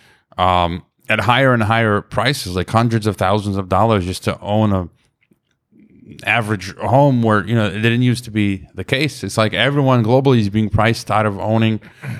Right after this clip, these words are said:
property. It just feels that way. And so just, uh,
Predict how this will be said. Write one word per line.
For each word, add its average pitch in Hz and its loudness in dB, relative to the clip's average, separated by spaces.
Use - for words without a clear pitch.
property. 123 2
It 92 -2
just 98 -4
feels 117 0
that 98 0
way. 104 0
And 110 -2
so 110 0
just, 110 -2
uh, 104 2